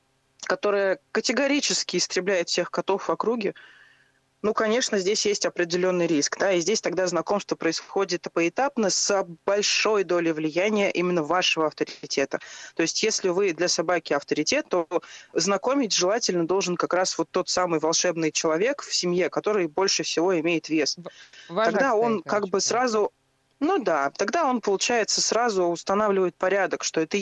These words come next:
Speaker 1: я привел в стаю этого члена, питомца нового, и по моим правилам мы с ним, с ним сейчас дружим.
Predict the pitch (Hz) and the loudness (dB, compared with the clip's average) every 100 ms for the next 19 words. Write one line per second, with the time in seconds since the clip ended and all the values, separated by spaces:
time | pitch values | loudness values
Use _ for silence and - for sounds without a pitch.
0 | 185 180 208 151 - 156 160 139 - - | -4 -2 0 0 -2 -2 0 -2 -4 -4
1 | 160 147 139 156 - 139 - - 277 320 | 0 2 2 0 0 0 0 0 0 0
2 | - - 269 285 277 - 254 247 247 240 | -2 -6 -2 0 0 0 0 2 2 0
3 | - - - - - - 226 226 - _ | -4 -14 -18 -18 -20 -4 0 0 -2 _
4 | _ 214 214 202 180 208 226 294 285 226 | _ 0 2 2 2 2 2 2 2 2
5 | 202 233 - 202 196 - - - 226 220 | 0 0 0 -2 -2 -6 -4 0 0 0
6 | 165 196 185 165 175 160 135 127 | 0 0 -2 0 0 0 -2 -6